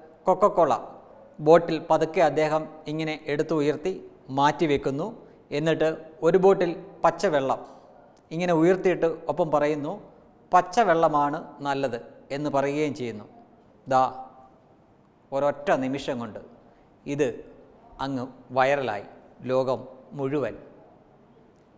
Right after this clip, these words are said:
ഇതിൻ്റെ അനന്തരഫലം എന്തെന്നറിയണ്ടേ? ഒറ്റയടിക്ക് നാനൂറ്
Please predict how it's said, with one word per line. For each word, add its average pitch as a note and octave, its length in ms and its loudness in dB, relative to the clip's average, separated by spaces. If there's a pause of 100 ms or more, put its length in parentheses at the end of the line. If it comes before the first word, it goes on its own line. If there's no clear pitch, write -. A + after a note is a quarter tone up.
ഇതിൻ്റെ G3 300 4 (540)
അനന്തരഫലം G3+ 560 4 (120)
എന്തെന്നറിയണ്ടേ? C#3 580 -2 (840)
ഒറ്റയടിക്ക് F3 680 4 (680)
നാനൂറ് B3+ 640 10